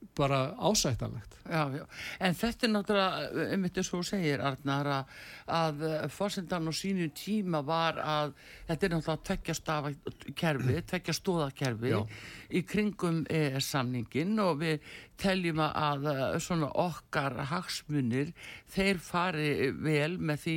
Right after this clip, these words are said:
Speaker 2: að vera efta-ríkin í þessu. En, eh, þetta virðist vera að því að það átt að vera tvíhliða samningur. Nú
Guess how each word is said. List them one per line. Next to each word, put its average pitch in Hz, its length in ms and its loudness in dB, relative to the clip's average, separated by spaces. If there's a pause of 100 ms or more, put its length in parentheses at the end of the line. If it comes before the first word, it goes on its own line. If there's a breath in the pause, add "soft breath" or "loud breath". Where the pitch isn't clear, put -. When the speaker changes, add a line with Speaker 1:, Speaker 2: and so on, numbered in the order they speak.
(100)
Speaker 2:
að 143 140 0
vera 139 500 0
efta-ríkin 131 880 -2
í 113 200 0
þessu. 117 420 0 (640 loud breath)
En, 156 400 4
eh, 123 500 0
þetta 190 480 -2
virðist 202 460 -2
vera 202 340 0
að 160 180 0
því 175 120 0
að 156 80 4
það 185 160 0
átt - 140 -14
að 196 100 2
vera 160 180 2
tvíhliða 156 440 0
samningur. 135 420 -2 (340 loud breath)
Nú 233 220 4